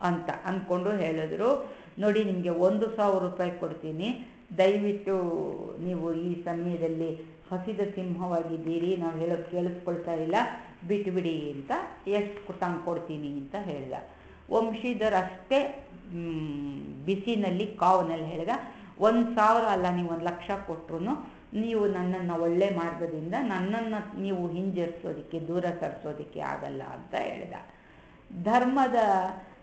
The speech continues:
ಈ ಬುದ್ಧಿಹೀನ ಒಂದು ದೃಢತೆ ಮತ್ತು ಒಂದು ದೇವದುರ್ಲಭ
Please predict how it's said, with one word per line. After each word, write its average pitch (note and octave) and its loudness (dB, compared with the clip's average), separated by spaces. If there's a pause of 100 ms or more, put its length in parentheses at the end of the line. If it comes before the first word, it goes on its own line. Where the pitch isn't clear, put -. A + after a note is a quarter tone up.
(100)
ಈ G#3+ 0
ಬುದ್ಧಿಹೀನ A3 0 (420)
ಒಂದು E3+ 0
ದೃಢತೆ A3 4 (240)
ಮತ್ತು G3 0
ಒಂದು E3 -2
ದೇವದುರ್ಲಭ G3 4